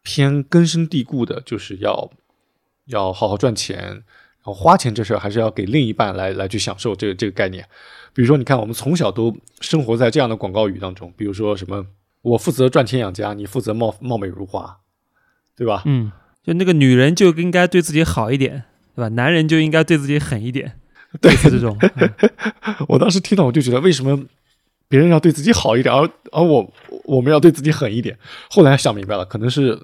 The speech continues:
Speaker 1: 要对自己狠一点，是激发自己去奋斗，取得更大的事业上的成功。<laughs> 然后还有什么，“他给你花钱的程度，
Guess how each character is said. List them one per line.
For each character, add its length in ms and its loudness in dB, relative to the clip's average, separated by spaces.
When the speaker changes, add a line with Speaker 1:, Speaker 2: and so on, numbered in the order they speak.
Speaker 1:
要 280 0
对 120 6
自 120 -8
己 380 -8
狠 240 -6
一 60 0
点， 140 -4
是 240 -2
激 200 0
发 160 -2
自 120 -10
己 140 -12
去 100 -6
奋 220 0
斗， 140 0
取 180 -10
得 100 -4
更 140 -6
大 140 0
的 60 -4
事 180 -2
业 100 2
上 120 -8
的 60 -12
成 140 -14
功。 220 -8
<laughs> 880 -12
然 140 -4
后 40 0
还 120 2
有 100 2
什 120 -4
么 220 2
，“他 140 4
给 140 2
你 140 -2
花 200 4
钱 220 -4
的 100 -2
程 240 -10
度， 200 -8